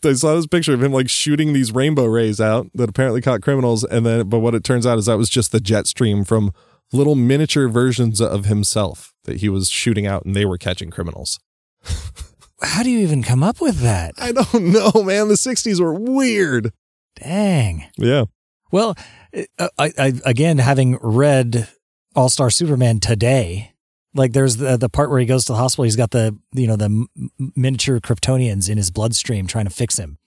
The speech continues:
Speaker 1: Oh, yeah,
Speaker 2: And
Speaker 1: yeah.
Speaker 2: he sends 'em out through his hand to, to cure the ki-, kids with cancer. I wonder if that
Speaker 1: Oh,
Speaker 2: was an
Speaker 1: shit.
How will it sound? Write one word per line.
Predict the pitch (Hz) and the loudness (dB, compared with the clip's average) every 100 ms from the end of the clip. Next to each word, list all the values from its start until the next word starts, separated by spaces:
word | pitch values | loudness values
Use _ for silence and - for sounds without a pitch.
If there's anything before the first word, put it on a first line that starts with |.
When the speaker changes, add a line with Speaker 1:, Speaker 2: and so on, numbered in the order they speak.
| _ | _
Speaker 1:
Oh, | 117 151 | 0 2
yeah, | 156 | 2
Speaker 2:
And | 160 | 4
Speaker 1:
yeah. | 175 | 4
Speaker 2:
he | 196 | 4
sends | - 131 135 | 2 0 2
'em | 127 | 2
out | 131 135 | 2 0
through | - - 135 139 | -8 0 2 4
his | 135 | 2
hand | 156 143 117 107 - _ _ _ - | 2 2 0 -2 -10 _ _ _ -14
to, | - 139 | -8 -8
to | - - | -8 -10
cure | - 135 | 0 2
the | 123 | 0
ki-, | - - _ | -2 -6 _
kids | - 143 | -2 0
with | 127 - | 0 -2
cancer. | 147 147 98 | -2 -2 -2
I | 92 | -2
wonder | 120 - | 2 4
if | 269 | 4
that | |
Speaker 1:
Oh, | |
Speaker 2:
was | 247 - | 4 4
an | 143 | 2
Speaker 1:
shit. | 131 | 4